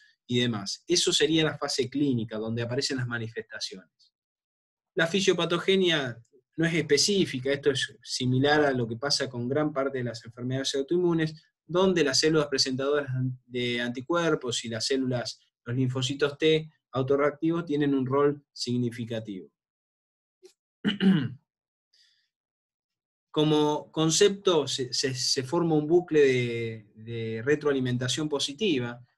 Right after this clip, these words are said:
donde, eh, estos mecanismos inmunológicos que dijimos, tanto celulares como humorales, generan daño tisular. Ese daño tisular libera antígenos que normalmente no están expuestos, ¿sí? Hay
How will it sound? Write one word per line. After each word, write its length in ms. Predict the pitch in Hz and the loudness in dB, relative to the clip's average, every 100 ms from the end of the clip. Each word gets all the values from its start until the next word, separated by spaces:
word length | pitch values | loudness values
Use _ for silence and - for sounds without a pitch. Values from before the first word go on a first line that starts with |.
| _ | _
donde, 720 | - 143 165 170 175 175 151 - | -4 0 2 2 2 0 -2 -4
eh, 360 | 127 127 - - | -2 -2 -4 -4
estos 320 | 180 165 147 | -4 -2 -4
mecanismos 540 | 139 143 175 160 139 | -2 0 0 0 -4
inmunológicos 720 | 131 131 135 151 160 135 127 127 | -4 -4 -2 -2 -4 -6 -8 -6
que 60 | |
dijimos, 540 | 127 127 - 160 120 113 | -6 -6 -4 -4 -4 -6
tanto 200 | 135 131 | -8 -6
celulares 440 | 131 131 147 135 | -2 2 2 0
como 260 | - 123 123 | -4 -8 -6
humorales, 720 | 131 143 160 156 - - _ | -4 -2 0 -2 -6 -14 _
generan 480 | - 139 165 165 160 | -6 0 2 2 2
daño 300 | 175 170 143 | 0 0 -2
tisular. 580 | 135 123 170 170 139 - _ _ - | -4 -2 0 0 -2 -8 _ _ -6
Ese 240 | 170 - | 0 2
daño 280 | 175 175 156 | 2 2 0
tisular 440 | 147 147 160 175 | 0 0 0 2
libera 500 | 156 147 202 196 135 | 0 4 6 6 4
antígenos 520 | 123 127 175 - 123 113 | -2 -4 -6 -6 -6 -6
que 80 | 123 | -4
normalmente 540 | 131 143 156 160 156 | -2 -2 0 0 0
no 80 | 135 | -4
están 260 | - 160 | -4 -4
expuestos, 760 | 147 - 185 131 - 139 147 - _ _ - | -4 -2 -2 -2 -6 -8 -8 -12 _ _ -2
¿sí? 240 | 151 160 - | 0 0 0
Hay 420 | 180 196 156 127 | 2 4 4 -2